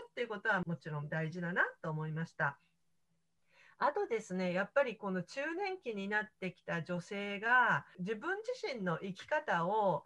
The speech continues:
やはり振り返る時期が、このし-、娘たちが思春期の時期だと思うんですね。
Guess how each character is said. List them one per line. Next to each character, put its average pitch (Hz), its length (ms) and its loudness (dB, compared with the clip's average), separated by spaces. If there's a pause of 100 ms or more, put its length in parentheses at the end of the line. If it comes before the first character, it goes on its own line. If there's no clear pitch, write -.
(260)
や 294 40 0
は - 40 2
り 185 400 -4
振 240 160 -4
り 339 180 -2
返 403 280 4
る 175 280 2
時 190 140 -6
期 165 280 -8
が、 277 220 8
こ 190 140 -2
の 170 100 0
し-、 - 180 -10 (220)
娘 233 360 0
た 220 140 4
ち 233 140 -6
が 277 380 8 (220)
思 185 80 -4
春 214 220 -2
期 180 100 -6
の 156 120 -4
時 165 160 -10
期 160 80 -10
だ 143 140 -6
と - 260 -10 (140)
思 208 240 2
う 185 80 0
ん 143 260 -4
で 143 100 -4
す 139 100 -8
ね。 165 240 -4